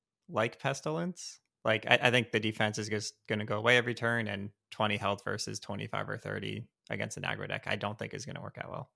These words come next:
But I think in a slower meta, maybe. I, I don't know. I wish he had twenty-five health, or he was a thirty without the defense, 'cause I think his ability is sweet. And I think the, the Pestilence, th-, there's a lot of, like, um, packages in this de-, in this game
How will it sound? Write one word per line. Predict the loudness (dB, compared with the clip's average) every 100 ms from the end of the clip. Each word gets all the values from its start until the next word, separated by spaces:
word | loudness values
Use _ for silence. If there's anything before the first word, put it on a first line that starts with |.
| _
But | 8 8
I |
think | 8 4 2 -10 -6
in | 0 2
a | 4
slower | 6 6
meta, | 4 2
maybe. | 0 -2 -2 -6 -8 _ _ 8
I, | 10 10
I |
don't | 10
know. | 10
I | 10
wish | 8 6
he | 2
had | 2
twenty-five | 0 0 0 -2 0
health, | 2 2 -2 -8 0
or | 4 6 4 2
he | 0
was | 0
a | 0
thirty | 0 2 2 2 0 0
without | -2 -2 -2 -2
the |
defense, | -4 -2 -2 -2 -4 -10 -16 _ _
'cause | 6
I | 8
think | 8
his | 4
ability | 4 6 4 2
is | -2
sweet. | -2 -4 -6 _ _ _ _ _ _ _ _ _
And | 6 8
I |
think | 6 6
the, | 6 6 4
the |
Pestilence, | 4 4 4 2 2 0 -4 -8 -10 -2
th-, | 4 8
there's | 10
a | 10
lot | 10
of, | 10 8
like, | 6 6
um, | 4 4 0 -4 -6 -8 0 4
packages | 4 4 0 0
in | -2
this | -2
de-, | -2 0
in | 0 0
this | -2
game | -2 -2 -2